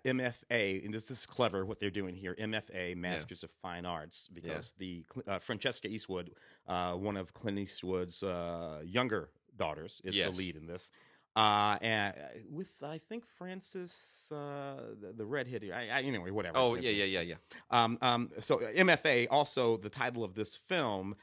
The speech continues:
Speaker 1: Mastering the Art of Revenge. So it's about this young art student that Eastwood is playing, uh, who is raped,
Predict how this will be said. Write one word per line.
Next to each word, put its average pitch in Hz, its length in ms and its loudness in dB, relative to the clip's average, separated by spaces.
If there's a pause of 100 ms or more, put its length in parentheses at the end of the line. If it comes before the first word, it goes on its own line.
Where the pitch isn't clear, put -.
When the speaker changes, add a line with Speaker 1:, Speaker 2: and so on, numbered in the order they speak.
(120)
Speaker 1:
Mastering 117 1080 0
the 104 360 -4
Art 107 340 2 (100)
of 92 280 -2
Revenge. 95 640 0
So 127 240 0
it's 123 160 -6
about 180 300 -2
this 160 180 -6
young 131 220 -2
art 120 200 0
student 95 420 -6
that 95 180 -8
Eastwood 101 460 -4
is - 220 -10
playing, 85 500 -12 (380)
uh, 92 140 2
who 107 160 0
is 101 140 -2
raped, 101 420 2